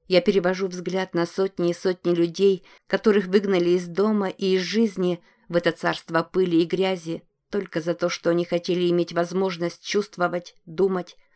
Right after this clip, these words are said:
самостоятельно делать выбор. Они даже не могли знать, что это ложь,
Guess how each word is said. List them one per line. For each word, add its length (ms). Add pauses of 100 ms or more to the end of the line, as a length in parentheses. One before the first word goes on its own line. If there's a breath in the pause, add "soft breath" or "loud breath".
самостоятельно 920
делать 320
выбор. 440 (540)
Они 180
даже 260
не 120
могли 340
знать, 400
что 220
это 240
ложь, 420